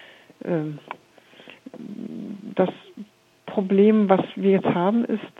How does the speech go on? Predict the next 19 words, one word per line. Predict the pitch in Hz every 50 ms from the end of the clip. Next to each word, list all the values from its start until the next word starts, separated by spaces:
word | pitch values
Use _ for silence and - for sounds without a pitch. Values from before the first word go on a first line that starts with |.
| - - -
in | - - 208 196
Italien, | 196 190 - 196 185 175 175 180 202 220 220
dass | 202 185 -
in | - 202
Italien | 190 180 - - - 156 156 165 190 202 202
sicherlich | 220 208 - 208 202 214 208 -
solche | - 196 190 185 - 196 185 190 190 -
Verfahren | - - 180 - - - 165 160 185 - 208 190
weiterhin | 180 180 180 - 185 175 170 175 170
möglich | 170 175 180 - - 208 202 - -
sind | 214 214 226 233
und | - - 202 -
dass | 190 -
auch | - 196 190
die | - - 202
Vollstreckung | - - 208 - - - 233 240 - 208 175 151
weiterhin | 156 156 151 - 160 151 151 160 160
möglich | 156 156 156 - 180 175 -
ist. | - 226 233